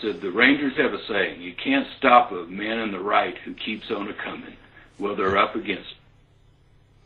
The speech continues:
And I, I would not back down. I kept pushing it. I kept pushing it. Thank God for my attorney, Gary Richardson. Uh, he had been a former U S attorney himself.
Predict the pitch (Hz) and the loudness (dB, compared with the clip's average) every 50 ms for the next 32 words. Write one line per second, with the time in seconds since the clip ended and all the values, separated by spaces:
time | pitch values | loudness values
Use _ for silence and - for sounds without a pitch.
0 | _ - 98 101 95 92 101 104 101 101 101 87 - - - - 92 92 92 90 | _ -4 -2 0 4 4 4 4 2 0 -2 -8 -12 -16 -12 -8 -6 -6 -4 -4
1 | 90 92 92 95 92 104 110 113 117 123 123 - - - - - 117 113 113 - | -4 -4 -4 -2 0 4 6 8 8 8 6 4 0 -6 -2 4 4 6 6 4
2 | - - - 95 92 101 110 127 143 165 165 147 - _ - - - - - - | 0 -4 -4 -2 -2 0 0 0 0 -2 -2 -6 -12 _ -14 -12 -12 -12 -12 -8
3 | - - 123 123 - - - - - 123 110 110 - 135 135 147 165 170 - - | -4 -2 -2 -2 -4 -6 -10 -6 -4 -2 -2 -2 -2 -2 -2 0 0 -2 -2 -4
4 | - 98 - - - 113 117 113 - - - 101 101 - - 120 139 151 151 - | -8 -10 -8 -6 -4 -4 -4 -4 -4 -2 -2 0 0 0 0 0 2 0 0 -2
5 | - - - - - - - _ - 147 151 143 117 113 123 131 139 147 - - | -6 -14 -18 -20 -20 -20 -8 _ 4 4 4 4 6 6 8 8 8 6 4 -4
6 | 135 113 110 107 98 95 95 - - 127 135 147 143 135 117 101 107 110 107 104 | -4 -2 0 2 0 0 -2 -6 -4 -2 0 2 2 0 0 0 0 0 0 0
7 | 101 98 90 87 92 107 135 135 - - 101 85 - - 104 104 113 120 - - | -2 -4 -6 -4 -2 0 0 0 -2 -4 -10 -10 -10 -12 -12 -10 -12 -12 -16 -20
8 | - - - - _ - - 90 92 123 127 127 123 131 117 107 98 - - - | -20 -20 -20 -20 _ -10 -8 -4 0 2 2 4 4 2 2 2 0 -6 -6 -6
9 | 107 104 110 107 101 101 95 92 95 98 98 104 101 - - - - - - - | -4 -4 -4 -4 -4 -4 -4 -4 -2 0 0 -2 -2 -4 -8 -10 -10 -8 -8 -6
10 | - - 98 98 92 98 92 87 - - - 127 127 117 110 107 - - | -6 -6 -6 -6 -6 -6 -8 -8 -8 -4 0 4 6 6 6 4 2 -6